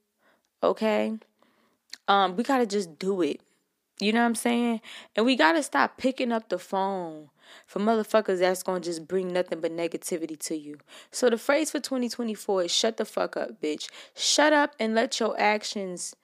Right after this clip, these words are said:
speak volume. Shut up and not speak about, uh, uh, what you're trying to, I think I just said that. Yeah, shut up and let your actions speak volume.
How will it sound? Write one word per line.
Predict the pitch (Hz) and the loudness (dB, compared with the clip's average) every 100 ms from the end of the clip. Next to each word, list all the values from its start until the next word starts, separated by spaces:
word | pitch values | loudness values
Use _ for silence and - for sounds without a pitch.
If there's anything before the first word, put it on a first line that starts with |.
| _ _ | _ _
speak | - - 233 220 208 - | -16 -8 -2 -2 -4 -12
volume. | 175 185 175 180 175 156 151 151 - - - | -6 2 4 4 2 -4 -8 -10 -18 -20 -12
Shut | - - - 196 | -2 2 6 6
up | 156 143 - _ _ _ - | 6 4 0 _ _ _ 0
and | 254 240 233 208 - _ _ _ _ - | 4 4 2 -2 -8 _ _ _ _ -6
not | 214 220 220 - | 2 6 6 4
speak | - - 240 226 - | -4 -4 -4 -2 -6
about, | 170 175 185 185 175 165 - _ _ | -2 2 6 6 6 2 -6 _ _
uh, | 196 190 | 2 2
uh, | - 180 | 2 2
what | 160 196 - | 2 0 0
you're | 208 | -2
trying | 190 208 190 180 | -2 0 0 0
to, | 175 - | -4 -8
I | 254 | -8
think | 247 | -4
I | 170 | -2
just | 156 151 | -2 -4
said | 156 | -4
that. | 147 | -2
Yeah, | 170 185 190 | 0 0 0
shut | - 277 | 0 2
up | 320 247 | 2 0
and | 233 | -2
let | 208 | -2
your | 208 | 2
actions | 190 185 185 - | 2 2 -2 -6
speak | 170 156 | -6 -2
volume. | 147 151 151 156 | 0 0 -4 -8